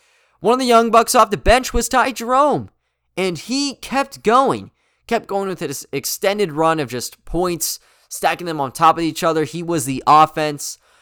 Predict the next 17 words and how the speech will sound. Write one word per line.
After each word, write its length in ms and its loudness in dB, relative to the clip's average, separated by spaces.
but 120 -4
the 60 -6
Golden 240 0
State 200 0
Warriors, 680 0
their 220 2
second 440 0
unit 360 -4
had 440 0
gotten 360 2
really 280 -2
hot 260 2
as 180 -10
well, 320 2
and 180 -8
they 160 -2
found 460 0